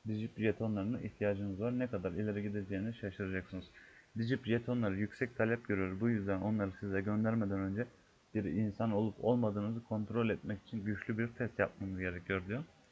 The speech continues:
Şöyle aşağı inelim. Talimatlar, "Cüzdanınızı istediğiniz zaman mainnet veya testnet, devnete göre bağlayın." diyor.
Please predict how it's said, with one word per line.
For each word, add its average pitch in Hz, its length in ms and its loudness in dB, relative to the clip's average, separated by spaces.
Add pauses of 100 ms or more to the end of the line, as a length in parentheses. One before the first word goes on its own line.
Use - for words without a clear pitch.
(480)
Şöyle 170 160 10
aşağı 165 300 10
inelim. 135 220 6
Talimatlar, 131 680 6
"Cüzdanınızı 127 500 2
istediğiniz 120 480 2
zaman 98 200 6
mainnet 104 440 2
veya 101 180 6
testnet, 101 500 -2
devnete 104 440 4
göre 104 280 2
bağlayın." 101 420 8
diyor. 101 140 -4